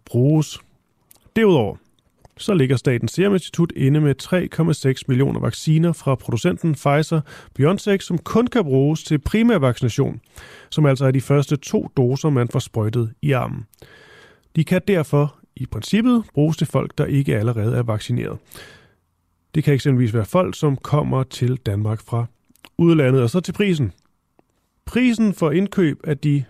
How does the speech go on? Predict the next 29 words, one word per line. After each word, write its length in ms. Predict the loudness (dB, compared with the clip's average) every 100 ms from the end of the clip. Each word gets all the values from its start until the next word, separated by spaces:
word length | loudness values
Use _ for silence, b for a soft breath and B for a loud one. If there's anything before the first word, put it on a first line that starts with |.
| -2
fem 180 | -2 0
komma 180 | 2
otte 200 | 4 4
millioner 340 | 2 2 2 0
doser 600 | 0 2 2 0 -2 -4 _ _ _ _ _ -4
vurderes 420 | -2 2 2 2
at 80 | 2
ligge 260 | 2 2 0
et 60 |
sted 260 | 0 2 2
mellem 320 | 4 2 0 -6 b b b
hundrede 340 | -2 2 4 2
og 60 |
seksten 500 | 2 2 2 0 -4
og 80 | -4
syv 340 | -4 -4 -2
hundrede 360 | -2 0 2 2
og 60 | 0
treogfirs 580 | -2 -4 -2 -2 0
millioner 420 | 0 2 2 0 -4 B B B B B B B B -10
kroner. 280 | -2 0 2
Det 120 | 2
er 40 |
jo 60 | 2
et 140 | 2
ret 100 | -2
stort 300 | -4 -6 -6
spænd, 280 | -8 -4 -4
hva'? 160 | -2